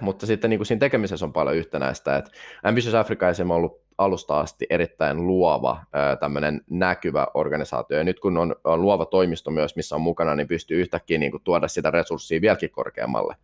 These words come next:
Ja sit toisella kulmalla niin, ö, Nordersin työnähän on tutkia tuota pohjoismaalaista mallia ja niitä vahvuuksia. Ja kaikki, jos niitä ymmärretään paremmin, niin nehän kaikki sit siirtyy automaattisesti niinku sinne Ambitious African puolelle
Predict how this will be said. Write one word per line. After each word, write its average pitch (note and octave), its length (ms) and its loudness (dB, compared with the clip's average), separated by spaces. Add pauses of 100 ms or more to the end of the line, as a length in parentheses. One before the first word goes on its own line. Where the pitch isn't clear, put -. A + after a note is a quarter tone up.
(580)
Ja E2+ 340 4
sit A#2 160 0
toisella A2+ 280 4
kulmalla G#2 440 4
niin, F#2 220 4
ö, F2 580 0
Nordersin F#2 520 2
työnähän E2+ 460 2
on E2 400 0
tutkia E2 320 -2
tuota D#2+ 220 -4
pohjoismaalaista D#2+ 640 0
mallia F2 380 4
ja C2 60 0
niitä C#2 240 -4
vahvuuksia. C2 640 -4 (420)
Ja D#2+ 320 4
kaikki, F#2+ 340 2
jos D2+ 140 -2
niitä G#2+ 180 2
ymmärretään D2+ 460 -2
paremmin, G2+ 420 2
niin F2+ 100 -4
nehän E2+ 200 2
kaikki E2 240 -2
sit - 120 -16
siirtyy E2+ 360 2
automaattisesti D#2+ 440 0
niinku - 160 -8
sinne D2 300 -4
Ambitious E2+ 380 -2
African E2+ 360 -2
puolelle C#2 340 0